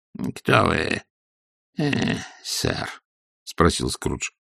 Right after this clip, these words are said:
Не тот ли вы дух, появление которого было мне предсказано? —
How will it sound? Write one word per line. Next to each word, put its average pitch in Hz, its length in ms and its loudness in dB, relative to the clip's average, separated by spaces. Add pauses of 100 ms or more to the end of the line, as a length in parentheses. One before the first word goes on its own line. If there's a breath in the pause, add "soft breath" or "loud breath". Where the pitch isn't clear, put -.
(460)
Не - 240 6
тот 101 280 6
ли 147 100 8
вы 139 320 10
дух, 123 460 8
появление 113 560 6
которого 110 540 4
было 104 500 4
мне 101 540 4 (640)
предсказано? — 90 1200 4